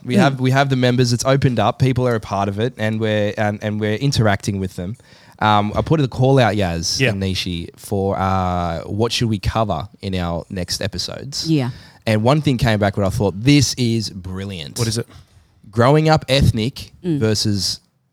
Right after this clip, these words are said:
Speaker 1: Australian.
Speaker 3: Oh.
Speaker 1: And I'm sure that the Australian part meant to be, like, the white Australian. That's what I was thinking it is. And everyone
Speaker 2: It's
Speaker 1: that's
Speaker 2: just a
Speaker 1: come over
Speaker 2: different
Speaker 1: is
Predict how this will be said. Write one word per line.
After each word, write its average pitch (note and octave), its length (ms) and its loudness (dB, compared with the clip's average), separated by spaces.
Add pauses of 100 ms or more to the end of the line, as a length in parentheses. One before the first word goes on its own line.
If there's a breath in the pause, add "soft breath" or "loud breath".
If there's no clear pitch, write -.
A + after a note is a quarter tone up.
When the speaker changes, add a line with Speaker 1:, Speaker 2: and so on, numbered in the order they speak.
(140)
Speaker 1:
Australian. F#2 720 -4 (160 loud breath)
Speaker 3:
Oh. A2 180 -2
Speaker 1:
And B2+ 80 4
I'm C3+ 120 2
sure E3 440 2
that D3 160 2
the C3 160 0
Australian A2+ 420 0
part G2+ 220 -2
meant F#2+ 240 -4
to A2 100 -2
be, F#2+ 140 -2
like, F2 240 -4
the F2+ 140 -4
white E2 320 -4
Australian. A2 460 -4
That's F#2+ 160 -8
what G#2+ 80 -4
I G2+ 40 -2
was F#2+ 140 -4
thinking G#2 300 -8
it G2+ 40 -6
is. A#2+ 160 -2
And F#2 100 -2
everyone G2 220 -2
Speaker 2:
It's F#2+ 100 -2
Speaker 1:
that's - 120 -2
Speaker 2:
just - 20 2
a G#3 40 0
Speaker 1:
come C#4+ 80 2
over G3+ 200 2
Speaker 2:
different F3+ 60 -4
Speaker 1:
is G3+ 60 0